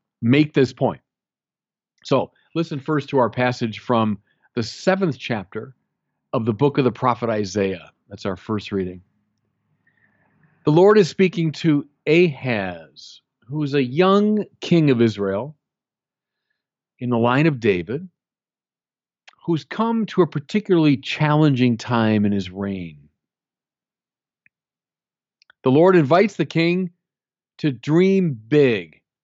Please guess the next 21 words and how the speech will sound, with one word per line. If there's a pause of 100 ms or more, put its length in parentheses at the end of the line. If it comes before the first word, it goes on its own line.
(400)
and
to
ask
for
a
sign. (440)
Here's
what
the
Lord
says. (1000)
"Let
it," (280)
the
sign, (520)
"be
deep
as
the
nether
world